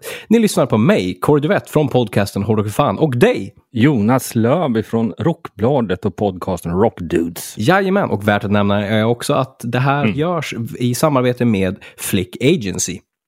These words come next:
Speaker 2: Yes. Så vad kommer det här programmet att handla om då? Precis som, eh, du sa där så är, är det ju rocknyheter.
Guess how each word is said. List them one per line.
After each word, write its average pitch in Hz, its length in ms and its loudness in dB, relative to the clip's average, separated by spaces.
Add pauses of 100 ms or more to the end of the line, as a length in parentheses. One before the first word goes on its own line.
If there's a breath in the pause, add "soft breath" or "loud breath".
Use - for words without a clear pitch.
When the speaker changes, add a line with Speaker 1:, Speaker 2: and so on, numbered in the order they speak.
Speaker 2:
Yes. 98 540 -4 (200)
Så 131 180 2
vad 139 220 4
kommer 139 220 2
det 123 60 2
här 165 140 2
programmet 127 420 0
att 98 80 0
handla 135 280 0
om 110 120 0
då? 85 140 -4
Precis 135 460 0
som, 101 400 0
eh, 95 600 0
du 95 160 -4
sa 147 240 2
där 90 140 -2
så 104 140 -4
är, 95 140 -2 (180)
är 165 160 2
det 101 80 -2
ju 92 120 -4
rocknyheter. 104 1040 -4